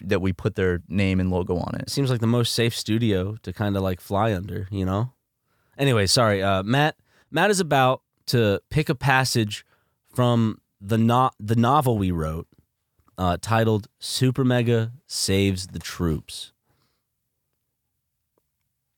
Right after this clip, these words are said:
Speaker 2: He's choosing one, it seems. He's not getting one at random. Seems like he's not letting fate decide.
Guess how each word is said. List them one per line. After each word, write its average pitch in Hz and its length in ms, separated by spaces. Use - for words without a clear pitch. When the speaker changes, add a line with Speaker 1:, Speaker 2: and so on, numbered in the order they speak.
Speaker 2:
He's 113 180
choosing 151 400
one, 90 140
it 69 60
seems. 87 260
He's 92 100
not 107 200
getting 117 180
one 120 140
at 95 100
random. 98 600
Seems 123 280
like 117 140
he's 107 200
not 107 320
letting 98 300
fate 92 320
decide. 82 500